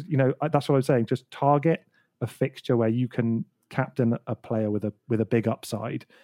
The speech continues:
is, is where I was at. And I think a, a free hit, I think thirty of the, of the final three, I slightly favor thirty-six over thirty-eight, and I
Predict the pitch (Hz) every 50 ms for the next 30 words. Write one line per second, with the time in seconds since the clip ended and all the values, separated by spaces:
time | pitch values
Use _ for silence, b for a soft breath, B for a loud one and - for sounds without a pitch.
0 | b b b 117 110 - - - 120 110 - 117 110 107 104 104 101 113 107 -
1 | 131 120 - 175 156 156 139 - _ - - 127 - - - 156 156 147 131 185
2 | 226 247 - _ b b b b b b b b - 143 170 165 196 185 175 -
3 | _ _ - - 160 156 147 - - - - - 139 143 143 - - _ - 156
4 | 156 135 - 131 - 185 208 226 214 180 - - 123 120 120 123 120 - _ _
5 | _ _ - 123 127 117 - _ _ _ _ - - - - - - - 139 139
6 | 147 - - - 135 135 135 - 127 120 117 110 107 110 107 - - 120 110 -
7 | 120 110 - 120 - - - 120 110 107 104 107 - - 113 107 - - 110 104
8 | 101 - - 110 104